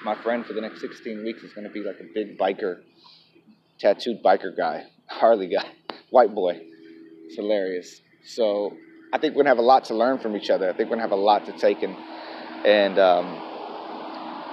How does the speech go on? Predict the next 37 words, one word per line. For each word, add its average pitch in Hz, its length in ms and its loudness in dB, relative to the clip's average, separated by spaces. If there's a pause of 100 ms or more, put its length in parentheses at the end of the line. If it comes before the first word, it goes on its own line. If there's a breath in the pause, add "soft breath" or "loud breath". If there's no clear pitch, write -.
(240)
to 117 80 -4
give 110 220 4
and 101 100 -2
take 92 320 2
and 95 80 -8
hold 104 200 2
each 104 120 -6
other 95 160 4
accountable. 92 540 -2
So, 92 400 2
uh, - 2250 -8
I'm - 80 -2
excited 110 400 6
about 87 280 0
it. 82 80 -4
I'm - 440 -10
really 104 220 0
excited 95 400 4
about 87 260 -2
this. 95 200 -4
I'm 170 80 -2
excited 139 440 6
today. 104 320 4
I'm - 200 -6
going, 175 280 6
I'm 139 80 0
going 165 180 8
to 147 60 10
work 151 280 8
early 147 200 10
today. 147 380 10
I'm 143 60 2
gonna 127 200 -6
get 151 120 4
out 143 140 8
early 143 260 0
today. 139 440 4